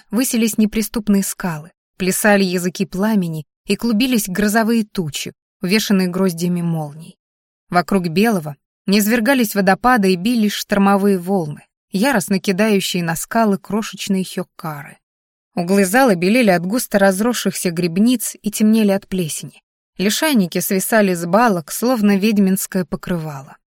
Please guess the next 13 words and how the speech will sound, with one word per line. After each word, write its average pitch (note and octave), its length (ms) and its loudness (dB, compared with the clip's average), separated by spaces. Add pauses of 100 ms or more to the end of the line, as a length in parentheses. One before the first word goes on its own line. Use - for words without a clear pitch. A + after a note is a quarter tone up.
(420)
Эхо G#3+ 300 0
моих G3+ 260 4
шагов G#3 460 0
кралось G#3 420 2
следом G#3 420 0
тихим G3+ 360 -2
шелестом. - 640 -8 (480)
В F#3+ 80 -2
этом A#3+ 220 4
заброшенном F#3 720 0
и - 20 -4
древнем F#3 540 0
зале F3+ 420 -4